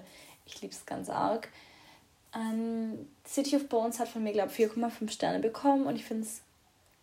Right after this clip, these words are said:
gut, aber es gehört jetzt nicht zu meinen absoluten Lieblingsbüchern, kann man sagen. Ich glaube aber, dass sich das im zweiten und dritten Buch dann noch ändern wird. Dazu habe ich viel Zeit mit meiner Familie verbracht, habe Sport gemacht, war draußen an der frischen Luft.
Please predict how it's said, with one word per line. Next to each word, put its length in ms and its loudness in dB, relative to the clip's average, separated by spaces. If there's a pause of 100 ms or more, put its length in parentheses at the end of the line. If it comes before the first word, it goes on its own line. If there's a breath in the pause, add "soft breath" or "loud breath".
(320)
gut, 520 4 (260 loud breath)
aber 220 4
es 120 -2
gehört 200 8
jetzt 60 -12
nicht 140 -8
zu 80 -6
meinen 480 -4 (100)
absoluten 640 -8
Lieblingsbüchern, 800 -10
kann 160 -6
man 100 -4
sagen. 500 -8 (1300)
Ich 160 -12
glaube 240 12
aber, 140 8
dass 180 6
sich 80 -8
das 160 -2
im 180 -2 (520 loud breath)
zweiten 800 4
und 120 -4
dritten 360 -6
Buch 240 -4
dann 180 -2
noch 120 -8
ändern 440 -2
wird. 340 0 (920 loud breath)
Dazu 420 2
habe 200 6
ich 240 -2
viel 200 -2
Zeit 280 2
mit 100 -2
meiner 240 2
Familie 500 -2
verbracht, 520 -6
habe 80 -8
Sport 380 2
gemacht, 460 -4
war 100 0
draußen 420 -6
an 80 -4
der 80 -6
frischen 420 -6
Luft. 420 0